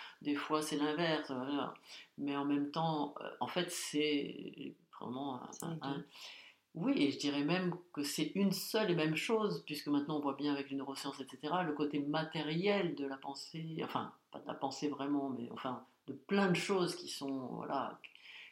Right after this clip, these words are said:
Speaker 1: c'est une seule et même chose, quoi, qui est vue avec des polarités différentes.
Speaker 2: Mm, la notion de polarité, ouais. C'est quelque chose qu'on entend beaucoup, euh, dans certains milieux maintenant,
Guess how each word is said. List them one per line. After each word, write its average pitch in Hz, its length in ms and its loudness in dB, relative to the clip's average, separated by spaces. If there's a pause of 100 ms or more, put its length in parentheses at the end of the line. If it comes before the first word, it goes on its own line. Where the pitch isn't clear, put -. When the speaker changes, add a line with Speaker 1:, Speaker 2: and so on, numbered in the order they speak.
(160)
Speaker 1:
c'est - 460 -2
une 151 120 2
seule 165 300 2
et 151 60 4
même 147 180 4
chose, 151 460 0
quoi, 127 320 -6
qui 131 220 -6
est 123 40 -2
vue 143 420 -4
avec 131 200 0
des 139 80 -4
polarités 127 440 -6
différentes. 131 680 -12 (680)
Speaker 2:
Mm, 180 240 -2
la 170 100 0
notion 180 300 2
de 196 60 -2
polarité, 170 760 -4 (120)
ouais. 170 160 -8 (480)
C'est - 140 -2
quelque 190 120 -2
chose 220 160 0
qu'on 190 120 0
entend 175 260 2
beaucoup, 196 540 0
euh, 160 320 0 (880)
dans 175 80 -6
certains 175 340 -2
milieux 175 340 2
maintenant, 170 360 -6